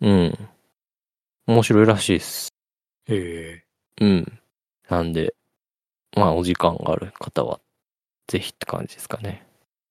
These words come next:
Speaker 1: そんな感じですかね。暗いニュースと、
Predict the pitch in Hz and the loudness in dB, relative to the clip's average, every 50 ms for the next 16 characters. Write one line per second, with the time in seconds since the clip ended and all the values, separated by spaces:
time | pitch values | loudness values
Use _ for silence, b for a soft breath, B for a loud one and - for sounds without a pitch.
0 | _ _ _ _ _ _ _ _ _ _ _ _ _ _ _ _ _ _ - 98 | _ _ _ _ _ _ _ _ _ _ _ _ _ _ _ _ _ _ -4 -4
1 | 98 101 98 98 98 101 101 - - 113 107 104 107 107 107 110 - - - 90 | -2 -2 -2 -2 -2 -2 -4 0 2 4 4 4 4 2 0 -2 -2 0 2 2
2 | 92 92 90 90 90 87 92 - _ _ _ _ _ _ - - 117 139 156 165 | 4 4 4 4 4 2 0 -4 _ _ _ _ _ _ 4 6 8 10 10 10
3 | 165 170 175 170 - - _ _ _ - 170 139 139 151 151 147 143 143 - - | 8 8 6 4 0 -6 _ _ _ 0 4 6 8 10 10 10 8 6 4 0
4 | - - - - - - - - 104 98 98 98 92 90 90 85 _ - 95 90 | -4 -6 -8 -10 -10 -10 -4 -2 0 2 2 2 2 2 0 -2 _ 2 4 6
5 | 87 85 85 80 - - | 6 6 4 2 0 -2